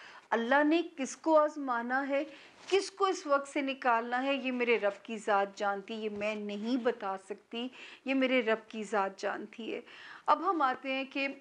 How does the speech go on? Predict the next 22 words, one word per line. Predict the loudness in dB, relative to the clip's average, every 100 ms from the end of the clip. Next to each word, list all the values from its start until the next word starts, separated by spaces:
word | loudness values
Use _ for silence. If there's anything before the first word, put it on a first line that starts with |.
| _ _
آپ | 6 6 2
کو | -4
کیوں | -4 -2 0
میں | 0 0
نے | -2
اس | -6
ہنگامی | -6 0 4 4 2 -6
ویڈیو | -6 -4 -4
میں | -4 -6
انوالو | -4 0 0 0 -6
کیا | -4 2
اور | 2 2
کیوں | -2 0
مجھے | 0 -2 -4
تھا | 0 0
کہ | 0 -4
یہ | -8 -2
فوراً | 4 6 6 4
آپ | 0 0
تک | -2
جانی | 2 0 0 -4
چاہیے، | -4 -2 -2